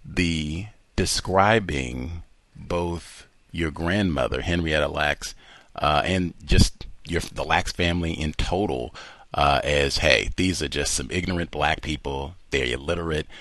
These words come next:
That seemed like such an important point. This is on page thirty-six. I'll just read a little bit and then get you to, to add comment. Uh, you write that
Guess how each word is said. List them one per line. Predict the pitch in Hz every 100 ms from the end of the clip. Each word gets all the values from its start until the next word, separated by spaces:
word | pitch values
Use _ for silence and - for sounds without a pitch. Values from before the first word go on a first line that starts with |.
| - -
That | 82 95
seemed | - 90
like | 82 76
such | - 104 -
an | 90
important | 82 - 87 78
point. | - 82 69 -
This | 85
is | 80
on | 80 71
page | - 85 85 80 73 - - - _ - - -
thirty-six. | 104 92 - - 73 -
I'll | - 76
just | 73 82
read | 78
a |
little | 73 71
bit | 69 -
and | 73
then | 73
get | 69 69 -
you |
to, | 69 64
to | - - 57
add | 71 -
comment. | - 82 73 62 50 - - - - - -
Uh, | - 73 71
you | 80
write | 71 90 95
that | - 64 64